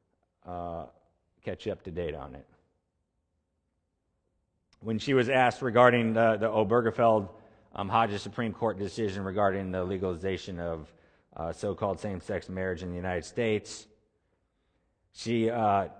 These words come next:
was asked what her approach would be in future cases, and she said, "I have never discriminated on the basis of sexual preference and would not discriminate on the basis of sexual preference."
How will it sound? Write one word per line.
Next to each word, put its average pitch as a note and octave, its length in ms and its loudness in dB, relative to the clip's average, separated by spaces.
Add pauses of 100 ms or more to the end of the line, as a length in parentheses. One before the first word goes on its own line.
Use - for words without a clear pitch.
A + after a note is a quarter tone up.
(180)
was G#2+ 200 -2
asked A2 340 4 (540)
what G#2+ 280 -4
her A2+ 140 0
approach G#2+ 360 2
would F#2 120 -6
be G2 180 -4
in F#2+ 140 -8
future G#2 320 -6
cases, F#2+ 500 -2
and G2 160 -10
she A#2+ 160 -2
said, A2 320 0
"I A2+ 140 6
have A#2 280 2 (120)
never C#3+ 440 6
discriminated C3 800 4
on A#2+ 120 2
the A#2 80 0
basis A#2+ 400 0
of A2 120 -2
sexual A#2 360 -4
preference G#2+ 580 -2 (400)
and G#2 120 0
would G#2 100 2
not D3 240 2
discriminate F#2+ 580 -4
on F#2 120 -8
the F2 40 -10
basis E2+ 520 -10
of F2 180 -10
sexual E2+ 320 -8
preference." - 640 -12